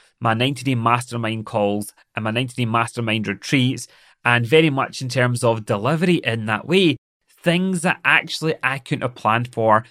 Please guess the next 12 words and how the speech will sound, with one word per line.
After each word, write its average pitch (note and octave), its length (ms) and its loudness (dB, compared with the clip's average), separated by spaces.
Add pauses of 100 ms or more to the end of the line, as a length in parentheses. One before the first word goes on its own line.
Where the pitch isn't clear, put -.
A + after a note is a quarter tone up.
(120)
when A2+ 260 2
I A#2 80 6
was A2+ 340 2
creating A2 320 -6
a G#2 40 -2
business G2+ 340 -4
plan G2 360 -4 (300)
back G#2+ 240 0
in G#2 80 -6
the G2 100 -8
early G2+ 280 -4
days. F2+ 320 -14